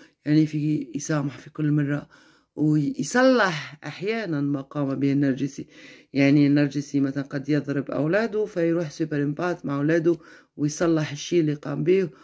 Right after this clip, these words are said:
ويصلح بيناتهم ويطلبوا الاعتذار من بعضهم وكذا وكذا كذا، وهذا يؤدي إلى مسح الطاقة السلبية اللي اكتسبوها الأولاد في ذيك الدقيقة من الأب.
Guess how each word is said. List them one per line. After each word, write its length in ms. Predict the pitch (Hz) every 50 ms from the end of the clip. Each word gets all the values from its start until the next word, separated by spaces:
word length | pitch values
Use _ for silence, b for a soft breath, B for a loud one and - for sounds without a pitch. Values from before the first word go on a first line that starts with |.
| B B B B B B
ويصلح 720 | 135 147 160 160 151 - - - 170 156 151 147 131 135
بيناتهم 680 | 143 147 139 143 147 170 190 190 - 185 196 190 180 165
ويطلبوا 600 | 151 147 143 143 135 139 - 170 151 139 139 143
الاعتذار 520 | 135 - 139 143 - 151 135 143 143 139
من 160 | 143 143 139 135
بعضهم 520 | 127 131 123 147 165 175 165 175 170 156 B B B B B B B B B -
وكذا 580 | 131 135 135 147 143 139 - 151 143 131 139
وكذا 300 | 139 139 - 131 131 -
كذا، 220 | - - 127 127 135
وهذا 280 | 139 151 175 175 180
يؤدي 400 | 175 175 - - 170 147 185 185
إلى 160 | 175 165 151
مسح 540 | 151 170 196 220 - - - 139 - - _ _ _ _ _ _ _ _ _ _ _ -
الطاقة 400 | 151 147 - - 196 190 - -
السلبية 500 | 160 156 - 160 156 160 151 180 185 180
اللي 120 | 165 151 160
اكتسبوها 500 | 151 - - 156 151 - 156 180 180 170
الأولاد 400 | 156 - 147 160 170 190 190 185
في 120 | - 165
ذيك 160 | 156 160 -
الدقيقة 420 | 156 147 - - 175 165 - 160 156
من 120 | 156 151
الأب. 380 | 139 - - - 131 131 -